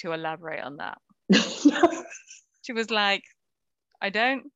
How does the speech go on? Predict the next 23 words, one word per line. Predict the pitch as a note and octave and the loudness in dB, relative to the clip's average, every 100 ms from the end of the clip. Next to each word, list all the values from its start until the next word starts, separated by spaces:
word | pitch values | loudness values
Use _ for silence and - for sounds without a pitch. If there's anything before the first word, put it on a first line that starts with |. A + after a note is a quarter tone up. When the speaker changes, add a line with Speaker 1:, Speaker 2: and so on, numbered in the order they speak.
| _ _ F#3+ | _ _ -14
Speaker 1:
This | F#3+ | -12
is | G3 F#3+ | -12 -4
something | G3 F3+ | -4 -2
that's | F3+ F#3+ | -6 -6
in | F#3+ | -6
my | F#3 | -6
marriage. | F#3+ G3 G#3 G#3 G3+ - _ _ _ _ _ _ _ - | -2 -2 0 -2 -6 -20 _ _ _ _ _ _ _ -4
I'm | F3 | -2
not | E3+ | -2
Speaker 2:
Mm. | E3+ | -4
Speaker 1:
insecure | D#3+ D#3+ | -2 -2
about | F#3 F3+ F3 | 0 0 0
it. | F3 - _ _ _ _ - | -2 -6 _ _ _ _ -4
We're | E3+ | 0
Speaker 2:
Mm-hmm. | F3 D#3+ | 2 2
Speaker 1:
not | D3+ D3 | 2 -2
discussing | - D3+ D#3 D#3 D3+ | -8 -8 -8 -8 -6
it." | D3+ - - | -6 -4 -2
And | G#3+ | -2
so | - C#4 | 2 2
the | B3+ C4 | 4 2
conversation | E4+ B3+ C#4 C#4 C#4+ | 0 -2 0 0 -2
just | B3 | -4